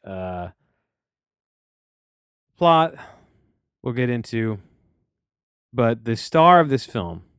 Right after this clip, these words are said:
and one of, one of the, honestly, raised this, I'm gonna give it a high seven. I think it, I think it deserves, like, a high, I almost gave it an eight, but then I was like, "You know what? There's too much, there's too much wrong with this movie to give it an eight. I can't give it an eight." So I'll give it a high seven.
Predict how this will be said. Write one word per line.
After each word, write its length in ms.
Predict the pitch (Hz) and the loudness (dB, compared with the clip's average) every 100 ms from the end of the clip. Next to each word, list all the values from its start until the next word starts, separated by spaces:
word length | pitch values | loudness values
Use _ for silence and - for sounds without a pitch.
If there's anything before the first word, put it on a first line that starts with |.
| _ _ _ _ - | _ _ _ _ -10
and 200 | 113 113 | -6 -4
one 180 | 123 123 | -2 -2
of, 80 | 120 | -2
one 160 | 131 | -2
of 160 | 135 131 | -4 -2
the, 480 | 131 123 120 123 - _ _ _ _ _ _ _ _ _ _ _ _ _ - | 0 0 -2 -4 -10 _ _ _ _ _ _ _ _ _ _ _ _ _ -4
honestly, 420 | 143 196 170 180 | 0 2 2 0
raised 380 | 139 135 151 135 | 2 4 4 2
this, 180 | 139 123 | -2 -2
I'm 200 | 123 131 | -4 -2
gonna 120 | 151 | -2
give 140 | 143 139 | -2 -2
it 80 | |
a 60 | 120 | -2
high 300 | 117 120 123 | 2 2 2
seven. 400 | - 123 101 85 | -2 -4 -4 -6
I 100 | 95 | -12
think 180 | 123 113 | -10 -8
it, 100 | 107 | -8
I 240 | 120 117 | -8 -12
think 120 | 131 | -12
it 40 | 117 | -14
deserves, 280 | 107 110 104 | -12 -12 -10
like, 100 | 95 | -10
a 80 | |
high, 260 | 90 104 113 | -8 -8 -8
I 80 | 120 | -8
almost 220 | 143 - | -8 -4
gave 140 | 139 | -4
it 80 | 127 | -2
an 100 | 117 | -6
eight, 220 | 113 110 107 | -4 -6 -4
but 80 | |
then 80 | 110 | -6
I 20 | |
was 80 | 107 | -8
like, 100 | 107 | -8
"You 60 | 120 | -8
know 60 | 113 | -8
what? 120 | 107 | -8
There's 140 | 104 | -10
too 120 | - | -10
much, 260 | 127 - - 107 - | -10 -10 -14 -20 -20
there's 140 | 110 - | -18 -10
too 100 | 147 | -10
much 100 | 101 | -6
wrong 260 | 95 101 | -8 -8
with 120 | 95 | -10
this 80 | 123 | -10
movie 240 | 113 101 98 | -10 -8 -8
to 80 | |
give 100 | 98 | -8
it 80 | 95 | -12
an 100 | 85 | -12
eight. 260 | 90 95 101 | -12 -12 -12
I 40 | |
can't 200 | 98 110 | -14 -12
give 120 | 104 95 | -10 -12
it 80 | |
an 80 | 82 | -12
eight." 240 | 87 87 - _ _ _ _ - | -14 -16 -18 _ _ _ _ -4
So 60 | |
I'll 40 | 139 | -2
give 100 | 139 | 0
it 60 | |
a 40 | 110 | -2
high 240 | 117 117 | -2 -4
seven. 500 | - 117 101 92 | -4 -4 -4 -6